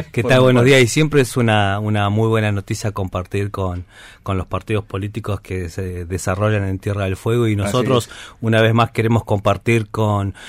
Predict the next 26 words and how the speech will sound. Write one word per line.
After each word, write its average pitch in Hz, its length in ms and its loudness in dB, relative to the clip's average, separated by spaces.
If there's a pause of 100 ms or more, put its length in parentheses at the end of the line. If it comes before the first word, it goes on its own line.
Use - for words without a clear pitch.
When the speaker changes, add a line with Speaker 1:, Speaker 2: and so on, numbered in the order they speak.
(120)
Speaker 1:
con 101 220 0
nuestra 123 320 4
comunidad 117 520 4
y 120 180 2
con 107 200 0
la 104 60 2
audiencia 117 460 2
de 110 120 2
Radio 113 300 4
Nacional, 117 560 4
eh, 107 140 -4
do-, 113 120 -2
eh, 101 140 -2
dos 117 220 2
eventos 127 440 2
que, 120 380 0 (320)
este, 95 640 -2
mm, 92 540 -4
estamos, 110 560 0
eh, 107 180 -4
orgullosos 104 580 0
de 110 80 0
presentar 104 480 -2
y, 139 60 0
por 104 160 -4
supuesto, 104 560 -4